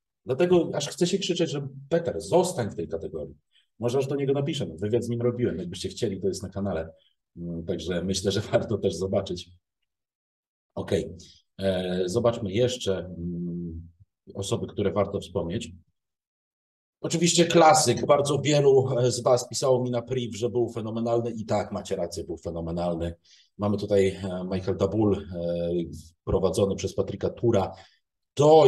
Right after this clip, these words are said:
jaką pa-, Michael, e, wprowadził formę, wniósł formę, to jest po prostu lights out.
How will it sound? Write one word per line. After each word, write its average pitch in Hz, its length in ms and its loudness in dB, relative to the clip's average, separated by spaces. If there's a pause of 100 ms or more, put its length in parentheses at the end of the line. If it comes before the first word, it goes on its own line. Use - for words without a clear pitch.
jaką 131 420 6
pa-, 131 340 6
Michael, 123 640 2
e, 110 300 -4
wprowadził 104 1120 -2
formę, 110 600 2
wniósł 113 420 -4
formę, 101 420 0
to 98 140 0
jest 98 160 0
po 98 100 -6
prostu 87 680 -6 (280)
lights 95 260 2
out. 87 260 -8